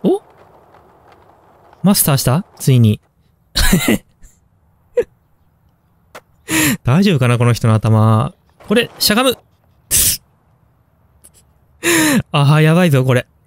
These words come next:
どうやってジャンプすんだ？チュートリアルスキップしなきゃよかった。え？<laughs> ちょっと待って。え、こんな格ゲーみたいなことしないと技出ないの？波動拳も出せないのに、これはちょっと厳しいぞ。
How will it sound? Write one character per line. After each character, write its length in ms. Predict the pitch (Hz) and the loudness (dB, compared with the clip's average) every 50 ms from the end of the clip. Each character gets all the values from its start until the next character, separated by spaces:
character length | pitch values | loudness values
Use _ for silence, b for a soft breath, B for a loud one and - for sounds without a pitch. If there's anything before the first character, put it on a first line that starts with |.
| _ _ - - - - - - - | _ _ -20 -20 -20 -20 -20 -8 -4
ど 20 | - | -2
う 40 | |
や 40 | 113 | -2
っ 20 | - | 0
て 80 | - | 0
ジ 80 | 101 113 | 2 2
ャ 40 | 113 | 2
ン 40 | |
プ 60 | 117 - | 0 0
す 100 | - 127 | 2 2
ん 60 | 120 | 4
だ？ 140 | 110 110 101 - - - - - - - - - B B B B _ - - | 4 4 2 -2 -6 -14 -18 -18 -20 -20 -20 -20 B B B B _ -20 -14
チ 160 | - - 156 | -6 -4 -4
ュ 20 | 143 | -2
ー 40 | |
ト 80 | - 165 | 0 0
リ 60 | 156 | 0
ア 20 | 135 | 0
ル 80 | 120 | 0
ス 60 | - | 0
キ 80 | - 156 | -2 -2
ッ 20 | |
プ 60 | - - | -2 0
し 60 | 135 | 0
な 60 | 127 | 2
き 40 | 120 | 2
ゃ 20 | 120 | 2
よ 100 | 113 110 | 0 0
か 120 | - 127 | -2 -4
っ 40 | - | -6
た。 120 | - - - - - - - - - - - - - - - _ _ _ _ _ _ _ | -6 -6 -10 -14 -18 -20 -20 -20 -20 -20 -20 -20 -20 -20 -20 _ _ _ _ _ _ _
え？ 180 | - - 165 196 | -6 -4 -4 -4
<laughs> 880 | - _ _ _ _ - - - - - - - - - _ _ _ - | -6 _ _ _ _ -8 -6 -4 -4 -4 -6 -8 -10 -16 _ _ _ -8
ち 100 | - - | -4 -4
ょ 40 | 202 | -4
っ 20 | |
と 140 | - - - | -4 -2 -2
待 120 | 113 117 - | -2 -2 -4
っ 20 | |
て。 200 | - - 101 - _ _ _ _ _ _ _ _ _ - | -4 -6 -6 -6 _ _ _ _ _ _ _ _ _ -6
え、 80 | 170 | -6
こ 280 | - - - - 214 240 | -6 -8 -8 -4 -2 0
ん 100 | 254 254 | 0 0
な 100 | 247 226 | 0 0
格 260 | - 220 226 - 233 | 0 -2 -2 0 0
ゲ 140 | 233 233 226 | 2 2 4
ー 60 | 226 | 4
み 100 | 226 208 | 2 2
た 120 | 208 190 160 | 2 2 2
い 40 | 143 | 4
な 500 | 131 120 117 113 107 107 110 110 - - - - | 4 4 4 4 4 2 2 0 -4 -8 -8 -4
こ 80 | 143 | -2
と 80 | 131 135 | 0 0
し 140 | - - 120 | 2 2 2
な 120 | 120 120 | 2 2
い 80 | 117 107 | 2 2
と 260 | - 113 110 107 104 | 2 2 2 2 4
技 220 | 110 113 - 147 | 2 2 2 2
出 120 | 120 120 131 | 2 2 2
な 120 | 147 110 | 2 2
い 60 | 101 | 2
の？ 200 | 95 92 98 - _ _ _ _ _ _ _ _ _ | 2 0 0 -2 _ _ _ _ _ _ _ _ _
波 240 | - - - - 175 | -20 -10 -6 -2 0
動 160 | 202 240 240 | 0 0 0
拳 160 | - 180 156 135 | 0 0 2 2
も 100 | 127 117 | 2 2
出 120 | 120 123 | 2 2
せ 80 | 147 151 | 2 2
な 100 | 147 139 | 4 4
い 60 | 127 | 4
の 80 | 113 | 4
に、 420 | 110 107 107 107 107 107 107 104 104 | 4 4 4 4 4 4 2 2 0
こ 140 | - - 143 | -2 -2 0
れ 80 | 147 156 | 2 2
は 160 | 151 147 147 | 2 2 0
ち 80 | - | 0
ょ 40 | 165 | -2
っ 40 | - | -4
と 80 | - 117 | -4 -4
厳 180 | - 123 127 | -2 0 0
し 120 | 127 151 127 | 2 2 2
い 20 | |
ぞ。 220 | 104 98 110 135 | 2 2 0 0